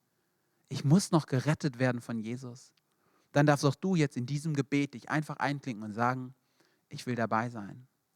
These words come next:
Wir werden gleich noch einen Worship-Song singen und ich will dich einfach einladen, auch diesen Song bewusst zu nehmen, um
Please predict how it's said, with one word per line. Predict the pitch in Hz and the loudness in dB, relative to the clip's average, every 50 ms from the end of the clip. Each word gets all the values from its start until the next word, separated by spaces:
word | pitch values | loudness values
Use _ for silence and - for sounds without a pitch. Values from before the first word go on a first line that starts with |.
| _ _ _ _ _ _ _ _ _ _ _ _ _ _ _ _ _ | _ _ _ _ _ _ _ _ _ _ _ _ _ _ _ _ _
Wir | - 147 | 2 4
werden | 156 160 156 | 4 4 4
gleich | 165 165 175 180 165 | 4 2 2 4 4
noch | 156 | 4
einen | 143 135 131 | 2 4 4
Worship-Song | 131 143 156 175 - 165 147 - - 160 139 135 127 | 4 4 4 4 2 0 -2 0 0 0 0 0 0
singen | 117 135 131 120 113 | -2 -2 -2 -2 -4
und | 110 110 | -4 -6
ich | 117 - - | -6 -2 0
will | 160 | 0
dich | 147 139 - - | 0 0 0 0
einfach | 151 160 - 156 - | -2 -2 -2 -4 -6
einladen, | - 143 156 156 143 131 123 123 120 | -4 -4 -2 0 0 0 0 0 -2
auch | 127 - | -6 -6
diesen | - - 170 165 147 135 | -8 -8 -6 -4 -4 -4
Song | - - - 170 160 156 143 | -4 -4 -2 0 0 0 0
bewusst | 131 127 117 117 120 160 175 175 - - - | -4 -6 -6 -2 2 2 2 2 0 -6 -12
zu | - 135 | -10 -6
nehmen, | 131 139 143 151 151 139 | -4 -2 -2 0 -2 -2
um | 123 117 | -4 -6